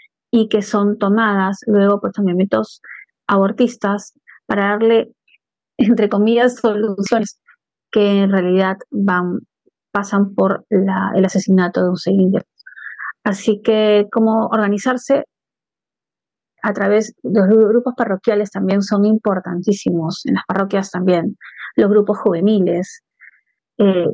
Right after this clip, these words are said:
como les digo, los colegios, las universidades, donde se van a gestar estos nuevos también, eh, act-, eh, actores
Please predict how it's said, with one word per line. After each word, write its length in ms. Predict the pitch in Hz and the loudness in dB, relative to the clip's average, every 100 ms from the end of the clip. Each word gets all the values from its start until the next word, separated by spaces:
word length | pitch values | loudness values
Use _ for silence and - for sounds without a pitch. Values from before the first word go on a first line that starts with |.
| 247 | -6
como 180 | - 185 | -4 -2
les 120 | 180 185 | 0 2
digo, 140 | 196 | 2
los 160 | 202 190 | 0 0
colegios, 440 | 190 196 202 190 | 0 0 0 -4
las 120 | - | -2
universidades, 960 | 196 190 175 - 190 185 180 180 - _ _ _ - | 0 2 0 -2 0 0 -2 -4 -8 _ _ _ -4
donde 120 | 214 | -2
se 120 | 208 | 0
van 120 | 208 | 0
a 60 | 247 | 0
gestar 460 | - 196 - 240 214 | 0 -6 -4 -4 -4
estos 260 | 202 190 | -6 -2
nuevos 320 | 220 202 202 | 0 2 0
también, 460 | - 185 190 190 202 - - _ - | -2 0 2 2 -2 -8 -20 _ 0
eh, 320 | 196 180 170 - | 2 2 0 -2
act-, 220 | 190 - _ | -6 -8 _
eh, 240 | - 202 190 | -4 0 0
actores 680 | 214 202 247 220 190 196 - | -2 0 0 0 -2 -6 -16